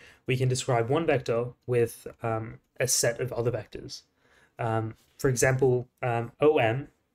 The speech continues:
in this case, can be described by a set of other vectors, right? Um, pretty easily. Um, linear independence is when you can't, <laughs> um, it's, it's, you know,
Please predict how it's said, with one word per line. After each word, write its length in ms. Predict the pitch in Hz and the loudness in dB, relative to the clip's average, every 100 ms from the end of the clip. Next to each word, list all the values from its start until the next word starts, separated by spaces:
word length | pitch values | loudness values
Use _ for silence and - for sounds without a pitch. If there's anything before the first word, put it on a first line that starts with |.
| _ | _
in 100 | 123 | -4
this 120 | 117 113 | -4 -2
case, 440 | 120 123 - - - - | -2 -2 -4 -8 -14 -16
can 140 | - | -4
be 80 | 123 | -4
described 460 | 123 - 127 117 113 | -2 -2 2 2 2
by 200 | 120 113 | 0 2
a 120 | 113 | 2
set 240 | - 117 120 | 0 0 -4
of 80 | 110 | -2
other 140 | 151 | 0
vectors, 500 | 123 107 - 120 - _ _ | 0 -6 -14 -20 -20 _ _
right? 240 | 123 113 117 _ _ _ _ _ _ | -6 -6 -8 _ _ _ _ _ _
Um, 220 | 120 110 | -8 -8
pretty 280 | 107 131 127 | -6 -4 -2
easily. 360 | 123 - - 131 _ _ _ _ _ _ | -4 -6 -10 -20 _ _ _ _ _ _
Um, 240 | 127 123 - - | -2 -2 -6 -4
linear 380 | 135 165 160 | 0 2 2
independence 840 | 143 175 220 220 113 104 131 - - _ | 2 2 0 0 -2 -2 -8 -12 -18 _
is 180 | 127 120 | -4 0
when 320 | 120 117 117 _ _ _ _ - | -2 -2 -6 _ _ _ _ -8
you 120 | 123 | -8
can't, 600 | - - 147 123 - - | -8 -2 -2 -2 -10 -12
<laughs> 320 | 120 110 110 | -8 -8 -4
um, 220 | 131 120 - - - - _ | -6 -6 -12 -20 -20 -20 _
it's, 100 | _ | _
it's, 320 | - 120 - - | -6 -6 -6 -6
you 60 | |
know, 160 | 107 | -6